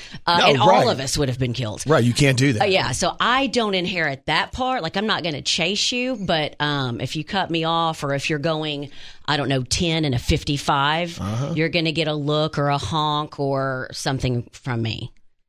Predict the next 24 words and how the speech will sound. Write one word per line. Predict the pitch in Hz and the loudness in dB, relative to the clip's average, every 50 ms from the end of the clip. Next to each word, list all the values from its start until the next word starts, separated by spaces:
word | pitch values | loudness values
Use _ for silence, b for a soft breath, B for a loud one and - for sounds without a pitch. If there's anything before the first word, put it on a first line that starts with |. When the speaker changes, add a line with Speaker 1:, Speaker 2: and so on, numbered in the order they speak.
| _ - | _ -2
Speaker 1:
Typically, | - - 359 370 381 294 294 254 | 0 0 0 0 0 0 0 0
it's | - - | 2 2
a, | 233 196 165 - B B 208 B | 2 2 0 0 B B -12 B
"What | 185 190 220 240 247 | -2 0 2 2 4
are | 254 247 | 2 2
you | 220 196 202 220 | 2 0 0 -2
doing?" | 175 139 190 196 190 185 170 147 127 110 101 - 117 | -2 0 2 2 4 4 2 0 -2 -4 -4 -2 0
Speaker 2:
Right. | 117 107 104 104 98 113 _ _ _ _ _ b b b b b | 0 0 0 -4 -8 -10 _ _ _ _ _ b b b b b
I'm | - - | 0 0
afraid | - - - 190 170 156 | 2 2 4 4 4 6
to | 147 143 | 4 4
do | 143 143 135 | 4 4 4
that. | 135 143 156 143 - - - - - - | 4 4 4 2 -2 -4 -12 -14 -16 -16
<clears throat> | - _ _ - | -18 _ _ 4
I'm | 240 254 247 - 196 143 117 127 175 196 | 6 8 8 6 4 2 0 2 4 4
even | 190 170 151 143 | 4 4 4 2
afraid | 127 - - 135 135 123 | 2 2 2 2 2 2
to | 120 | 2
do, | 120 127 117 | 2 2 2
"What | 107 117 127 | 4 4 4
are | 131 123 | 4 2
you | 120 113 110 | 0 2 2
doing?" | 113 127 131 127 104 98 92 - - - - _ - | 2 2 2 2 0 -2 -6 -12 -16 -20 -20 _ -10
Speaker 1:
Yeah. | 156 160 156 135 120 110 107 | -4 -4 -2 -2 -2 -4 -8